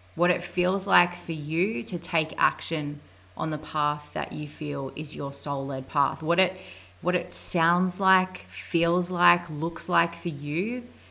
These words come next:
to receive that information from your soul, those nudges, so that you can have a soul-led life and business.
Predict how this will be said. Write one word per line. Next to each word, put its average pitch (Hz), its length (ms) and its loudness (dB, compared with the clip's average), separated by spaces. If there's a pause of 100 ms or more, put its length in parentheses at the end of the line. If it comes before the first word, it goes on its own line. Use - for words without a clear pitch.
to 185 160 2
receive 165 1040 2
that 156 320 6
information 151 680 -4
from 143 280 -6
your 139 120 -4
soul, - 540 -2
those 151 280 -2
nudges, 151 680 0
so - 240 -2
that 143 100 -4
you 160 180 -4
can 151 560 -2 (400)
have 160 280 4
a 151 60 -4
soul-led 143 480 -2
life 139 480 0
and 143 180 -4
business. - 640 -10